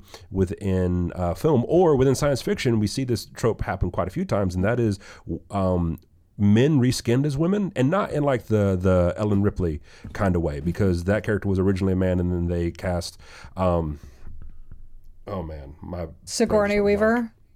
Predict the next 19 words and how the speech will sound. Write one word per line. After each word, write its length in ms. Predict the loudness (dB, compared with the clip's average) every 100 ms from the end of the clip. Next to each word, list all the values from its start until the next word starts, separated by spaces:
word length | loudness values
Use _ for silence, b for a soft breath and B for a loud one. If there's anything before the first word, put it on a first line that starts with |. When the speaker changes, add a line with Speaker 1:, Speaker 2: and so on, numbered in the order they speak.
| -14
Speaker 1:
Sigourney 400 | -8 -2 0 0
Weaver, 280 | -2 -4 0
yes. 380 | 0 -2 -6 -12 B B B
Uh, 240 | -2 -2 0
they 180 | 0 0
re-, 200 | -2 -4 -6
they 320 | -4 -4 -6 -10 -12 -8
cast 260 | -6 -6
Sigourney 220 | -2 -2
Weaver 280 | 0 0 -2
and 120 | -2
then 380 | 0 0 -2 -8 -16 -6
refitted 460 | -4 0 0 0
the 60 | -2
character 440 | -2 -2 -2 -2 -2
in, 280 | -2 -4
in 160 | -2 -2
some 220 | 0 -2
very, 440 | 0 2 2 2